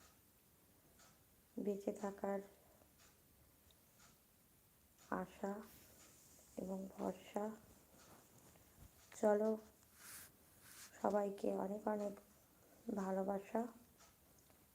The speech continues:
কারা আছো একটা লাইক করে দিও। লাইক করতে তো কোনো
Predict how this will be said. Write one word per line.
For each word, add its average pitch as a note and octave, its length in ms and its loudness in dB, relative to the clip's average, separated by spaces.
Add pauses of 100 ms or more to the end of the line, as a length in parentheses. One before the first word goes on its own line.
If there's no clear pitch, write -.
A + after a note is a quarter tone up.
কারা G#3+ 300 10
আছো G3 260 0 (140)
একটা G3+ 220 0
লাইক G3 320 4
করে G3+ 260 2
দিও। G#3 240 4 (1900)
লাইক G3+ 420 4
করতে G#3+ 340 4
তো G#3+ 140 6
কোনো G#3 240 2